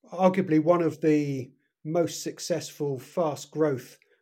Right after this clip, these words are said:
mid-sized, in inverted commas, agencies of the last ten years, they have now joined a group, albeit a, a sort of mid-sized group, a Scandinavian-backed, uh, group run by a former Hill and Knowlton boss.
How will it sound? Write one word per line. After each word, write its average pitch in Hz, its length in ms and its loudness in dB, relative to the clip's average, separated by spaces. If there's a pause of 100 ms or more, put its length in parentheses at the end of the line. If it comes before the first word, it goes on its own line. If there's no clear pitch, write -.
mid-sized, 139 760 -2
in 139 80 -2
inverted 131 420 -2
commas, 131 540 -4 (140)
agencies 135 600 -6
of 120 100 -8
the 131 120 -8
last 127 360 -8
ten 131 220 -2
years, 127 440 -6 (500)
they 165 180 4
have 151 280 0
now 143 360 2
joined 139 400 2
a 123 80 -4
group, 151 440 2 (480)
albeit 139 640 2
a, 135 280 -2 (400)
a 127 80 -8
sort 147 180 -6
of 131 60 -2
mid-sized 139 600 -2
group, 123 320 -4
a - 40 -8
Scandinavian-backed, 131 1400 -6 (480)
uh, 123 280 -10 (100)
group 135 360 -4 (120)
run 160 240 0
by 151 160 2
a 147 60 0
former 156 480 -2 (480)
Hill 170 160 -2
and 147 80 -2
Knowlton 151 520 -2
boss. - 420 -6